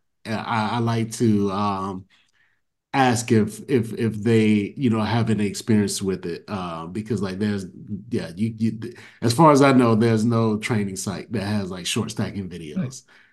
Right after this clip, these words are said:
Speaker 1: And I haven't found a short stacking book or anything like that. So I'm always looking for information on that. So, so that was helpful.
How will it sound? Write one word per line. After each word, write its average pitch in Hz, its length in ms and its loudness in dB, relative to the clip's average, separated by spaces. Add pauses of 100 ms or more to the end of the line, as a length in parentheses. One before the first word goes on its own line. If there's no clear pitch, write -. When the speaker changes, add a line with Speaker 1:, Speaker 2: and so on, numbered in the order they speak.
(140)
Speaker 1:
And 98 240 -2
I 104 40 2
haven't 110 220 2
found 113 180 2
a - 20 2
short 110 240 2
stacking 104 340 0
book 101 220 -4
or 104 60 -2
anything 107 420 2
like 92 220 -8
that. 90 240 -10
So 104 120 -2
I'm 107 140 4
always 101 300 0
looking 104 220 -6
for 95 140 -10
information 90 600 -8
on 82 120 -12
that. 71 220 -14
So, - 320 -10
so - 220 -2
that 110 180 0
was 101 140 -4
helpful. 90 400 -10